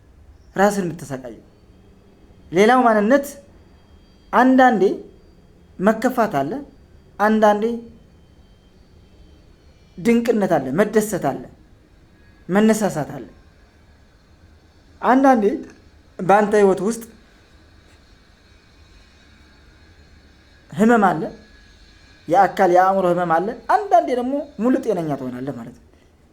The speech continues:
ይህ ሁለት የተለያየ ማንነት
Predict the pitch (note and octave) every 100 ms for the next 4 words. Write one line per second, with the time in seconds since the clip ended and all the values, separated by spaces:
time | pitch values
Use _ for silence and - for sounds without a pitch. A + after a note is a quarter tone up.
0 | _ _ - C#4 C#4 - - _ _ _
1 | _ - A3+ A3 - - _ _ _ _
2 | _ _ _ _ _ - D#3+ G#3 G#3+ G3+
3 | D#3+ E3 G3+